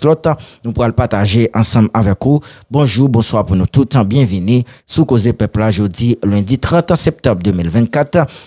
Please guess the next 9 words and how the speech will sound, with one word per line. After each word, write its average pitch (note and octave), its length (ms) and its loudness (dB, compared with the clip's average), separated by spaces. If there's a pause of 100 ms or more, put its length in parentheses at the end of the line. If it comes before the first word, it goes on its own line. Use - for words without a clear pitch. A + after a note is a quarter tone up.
(120)
Pas B2+ 140 0
oublier, G#2+ 440 0
abonner, G#2 400 0
commenter, F#2+ 460 0
partager, G2+ 600 0
et A2 80 0
puis G#2 140 0
comme F#2+ 160 -2
ça, A#2 260 0